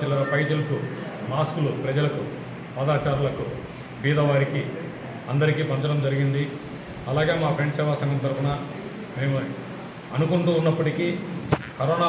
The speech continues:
వలన టెన్త్ క్లాస్ స్టూడెంట్స్కి మెరుగైనటువంటి మార్కులు సాధించిన ముగ్గురికి ఇవ్వాలనే ఆలోచనతో మేము చదివిన బద్వేల్ జెడ్పీ హై స్కూల్లోని ముగ్గురికి, తర్వాత వచ్చేసి మా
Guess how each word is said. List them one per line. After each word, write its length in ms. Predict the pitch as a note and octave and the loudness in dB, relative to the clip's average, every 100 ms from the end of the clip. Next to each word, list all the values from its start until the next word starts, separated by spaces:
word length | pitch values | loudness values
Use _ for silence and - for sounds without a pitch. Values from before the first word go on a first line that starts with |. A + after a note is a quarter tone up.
| E3 | 4
వలన 240 | D#3+ D#3 D#3+ - - - - | 4 2 0 -2 -6 -10 -6
టెన్త్ 180 | B2 D3 | -4 0
క్లాస్ 200 | E3 D#3 | 2 2
స్టూడెంట్స్కి 560 | D#3+ D3+ C#3 C#3 C#3 D#3 - - - - - | 2 2 0 -2 -2 -4 -4 -8 -10 -10 -10
మెరుగైనటువంటి 640 | A#2+ C#3+ D#3+ D#3+ D#3 D3+ C#3+ C3 | -4 0 2 2 2 2 2 0
మార్కులు 320 | C#3 C#3+ C#3+ | 0 0 -2
సాధించిన 380 | C#3 C3+ C#3 C#3 B2+ | 0 0 0 0 0
ముగ్గురికి 420 | B2+ D3+ C#3+ - - - - - - - - | 0 2 2 0 -4 -6 -8 -10 -10 -10 -4
ఇవ్వాలనే 360 | C#3 D3+ D3+ C#3+ | 2 4 4 2
ఆలోచనతో 480 | C3+ C#3+ D3+ C3+ E3 F3+ F#3 G3+ - - - A#2+ | 2 0 0 0 0 0 -2 -4 -6 -6 -6 -2
మేము 180 | D3+ D#3+ | 2 2
చదివిన 300 | D3+ D#3+ F3 C#3+ - - - - | 2 2 4 2 0 -6 -8 -6
బద్వేల్ 360 | B2+ D#3 D#3 B2+ - | -2 4 4 4 0
జెడ్పీ 240 | - C3+ E3 | -2 0 2
హై 80 | D#3 | 2
స్కూల్లోని 400 | - D#3+ D#3 D#3 C3+ | 2 0 2 2 2
ముగ్గురికి, 420 | C3+ D3 C#3+ E3+ E3+ E3+ E3+ - - - - - - - | 2 0 0 -2 -4 -6 -10 -12 -14 -14 -14 -14 -12 -2
తర్వాత 240 | D3+ D#3 D#3 | 2 4 2
వచ్చేసి 380 | D#3 D3 - C3+ C#3 - - - - - | 2 0 0 -2 -4 -6 -10 -10 -10 -6
మా 100 | C3+ | 0